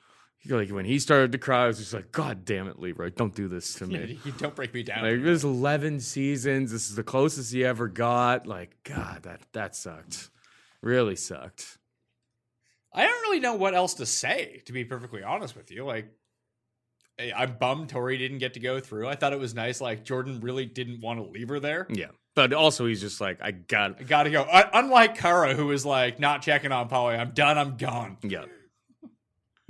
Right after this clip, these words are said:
Speaker 1: At least, well, Tori, at least, Tori and, uh,
Speaker 2: Jordan?
Speaker 1: and Jordan are getting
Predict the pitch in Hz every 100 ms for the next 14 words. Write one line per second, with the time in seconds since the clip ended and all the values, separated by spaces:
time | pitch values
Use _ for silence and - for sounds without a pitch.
0 | - 139 156 185 - - 170 143 131 -
1 | 214 202 170 123 131 127 - - - -
2 | - 143 135 127 113 110 104 101 90 85
3 | 80 78 _ _ _ _ _ _ _ _
4 | _ _ _ _ _ _ - 110 139 -
5 | 101 92 104 98 90 87 90 - 82 82